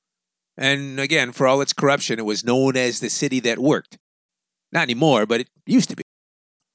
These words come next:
Oh, and by the way, you may have seen that Tucker Carlson interview with the gay guy who said he had sex with Obama multiple times. Way back when Obama was first starting to get into politics,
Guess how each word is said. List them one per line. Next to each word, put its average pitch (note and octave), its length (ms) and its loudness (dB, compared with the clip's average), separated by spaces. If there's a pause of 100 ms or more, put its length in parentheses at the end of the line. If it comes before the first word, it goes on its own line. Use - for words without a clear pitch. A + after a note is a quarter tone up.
(360)
Oh, A#3+ 200 6
and C3 480 -4
by G#3+ 160 2
the F3 100 2
way, D#3 140 4
you G#2+ 160 2
may A#3+ 220 -4
have A3+ 180 -2
seen A3+ 300 -2
that D3 200 -4
Tucker F#3+ 300 -4
Carlson D#3 640 -2
interview A#2 920 0
with C3+ 180 0
the C3 80 -8
gay E3+ 260 0
guy A#2+ 260 0
who C3 120 4
said D#3+ 180 -2
he D#3 100 -2
had B2+ 140 -2
sex - 480 0
with C3 140 -2
Obama C3 540 0 (340)
multiple C#3 400 -2
times. C3 520 -6 (640)
Way C4 340 4
back A3 420 0
when F#3+ 120 -2
Obama F3+ 520 0
was C#3+ 300 0
first E3+ 420 2
starting D3+ 400 -2
to D3 60 0
get C3 160 0
into D3 180 -2
politics, - 800 -8